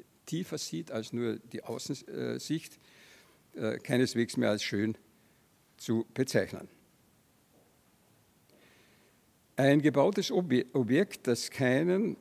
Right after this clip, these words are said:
Added Value für das Milieu in seiner Gesamtheit hat, also nicht anthropozentrisch reduziert und isoliert, ist ein Loss of Value. Und das ist kaum ein Attraktor.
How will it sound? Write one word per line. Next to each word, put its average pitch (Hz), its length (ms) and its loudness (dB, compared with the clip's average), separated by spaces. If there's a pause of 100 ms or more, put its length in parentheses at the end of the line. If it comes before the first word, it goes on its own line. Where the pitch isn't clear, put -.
Added 135 380 2
Value 127 600 4
für 131 200 0
das 117 220 0
Milieu 117 420 2
in 135 140 2
seiner 110 280 0
Gesamtheit 123 640 -2
hat, - 320 -6
also 117 300 -2
nicht 143 400 0
anthropozentrisch 120 960 -4
reduziert 104 580 -6
und - 160 -6
isoliert, 113 800 -6 (1300)
ist - 260 -2
ein 123 120 6
Loss 131 480 2
of 110 180 -8
Value. 98 420 0 (720)
Und 113 180 -6
das 120 160 0
ist 120 160 -4
kaum 123 420 0 (360)
ein 117 180 -2
Attraktor. 87 580 -8